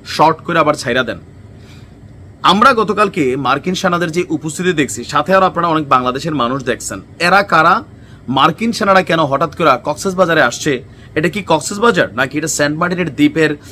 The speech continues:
কোনো অংশ, এটা নিয়েও একটা ধোঁয়াশা আছে। আসুন দেখি প্রকৃত ঘটনা কি, কারণ গুজবকে নিধন করতে হবে। ঘটনার প্রেক্ষাপট হচ্ছে,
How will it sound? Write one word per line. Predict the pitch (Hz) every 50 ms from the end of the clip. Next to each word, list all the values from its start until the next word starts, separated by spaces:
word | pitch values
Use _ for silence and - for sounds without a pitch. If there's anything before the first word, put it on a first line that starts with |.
| - - -
কোনো | - 160 180 190
অংশ, | 185 165 165 185 185 - - 143 104 - -
এটা | - 165 165 214
নিয়েও | 220 226 220
একটা | 196 160 - 180 160 139
ধোঁয়াশা | 117 123 131 135 131 - 151 143
আছে। | 123 117 - 127 113 - - - - - - -
আসুন | 139 147 - 190 196 196
দেখি | 185 170 - 160
প্রকৃত | 147 - 139 127 - 139 127
ঘটনা | 131 117 120 127 120 127 139 143
কি, | 135 - 175 214 269 - - - - - -
কারণ | - 165 185 196 165
গুজবকে | 123 135 147 160 147 185 185 175 - - - 214 233 262 269 - - - - - - - - - - - - - - - - - -
নিধন | 143 160 175 180 202 208 196
করতে | 175 175 147 127 - 131
হবে। | 117 104 92 - -
ঘটনার | - 143 160 156 220 277 294 -
প্রেক্ষাপট | - 202 175 - - 156 151 139
হচ্ছে, | 127 113 - - 175 247